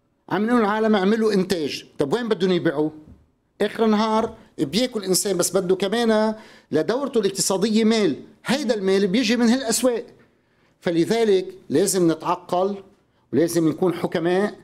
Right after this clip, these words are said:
ونبلش نتصرف على أساس اقتصادي. هلأ بس بدي لك شيء، إنه الناس اللي ما بدهم يتعاطوا مع سوريا اليوم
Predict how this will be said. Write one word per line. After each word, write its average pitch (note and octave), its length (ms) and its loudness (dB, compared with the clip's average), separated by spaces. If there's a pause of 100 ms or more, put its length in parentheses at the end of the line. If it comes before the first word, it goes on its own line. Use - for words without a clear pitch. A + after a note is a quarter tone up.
(500)
ونبلش F3 640 0
نتصرف G#3+ 680 0 (300)
على E3+ 180 0
أساس - 280 0
اقتصادي. A#2 600 -2 (220)
هلأ F3 200 -2
بس B3+ 240 -2
بدي A3+ 160 0
لك G#3+ 160 2
شيء، C3+ 280 0 (360)
إنه F#3+ 160 2
الناس A3 400 2
اللي F3+ 100 2
ما G3 140 2
بدهم A#3 340 0
يتعاطوا F#3+ 440 0
مع E3+ 160 0
سوريا E3 420 2
اليوم C#3 380 0